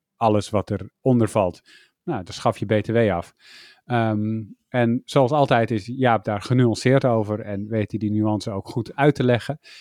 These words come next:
En na de aflevering had ik echt wat geleerd in de zin van,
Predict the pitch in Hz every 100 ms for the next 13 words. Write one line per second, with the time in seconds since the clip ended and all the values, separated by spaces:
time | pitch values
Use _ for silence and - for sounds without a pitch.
0 | - _ - 117 131 202 185 160 151 147
1 | 143 135 127 135 135 143 _ - 160 -
2 | 143 - 127 139 131 - 131 120 131 123
3 | - 107